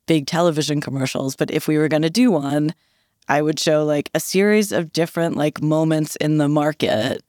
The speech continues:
that have created massive volatility. And, like, our advice is mostly always going to be the same, which is invest a small amount consistently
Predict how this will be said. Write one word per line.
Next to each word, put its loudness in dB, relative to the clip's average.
that 0
have -2
created 2
massive 0
volatility. 2
And, 2
like, -2
our 0
advice -2
is -2
mostly 0
always -2
going 0
to 0
be 0
the -2
same, 0
which -4
is -4
invest 0
a -4
small 0
amount 0
consistently -2